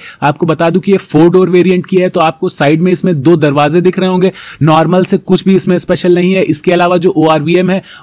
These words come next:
वो आप देख पा रहे होंगे, वो भी एकदम normal सा है। मेरे ख्याल से वो ऑटोमेटिक भी नहीं है, manual adjustment वाला ही है।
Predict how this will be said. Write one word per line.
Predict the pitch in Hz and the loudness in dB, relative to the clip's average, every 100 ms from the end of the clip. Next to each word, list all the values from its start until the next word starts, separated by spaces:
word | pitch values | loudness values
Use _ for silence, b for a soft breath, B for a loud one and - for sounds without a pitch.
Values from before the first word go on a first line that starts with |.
| 120 | -4
वो | 151 | 0
आप | 185 190 | 2 2
देख | 160 180 180 | 0 0 2
पा | 180 | 0
रहे | 180 | 0
होंगे, | 185 | 0
वो | 185 156 | 0 2
भी | 156 180 | 2 2
एकदम | 165 190 | 2 0
normal | 165 165 170 180 | 0 0 0 -2
सा | 185 | 0
है। | 180 | 0
मेरे | 170 170 | 0 0
ख्याल | 175 175 | -2 -2
से | 180 | -2
वो | 180 | -4
ऑटोमेटिक | - 147 165 160 147 175 | -2 -2 0 -2 -2 0
भी | 190 | 0
नहीं | 185 185 | 0 0
है, | 190 | 0
manual | 156 143 151 180 185 B B - | 0 0 0 0 0 B B -2
adjustment | 147 170 - 185 175 | 2 2 2 0 2
वाला | 185 185 | 0 2
ही | 190 | 2
है। | 185 196 | 0 0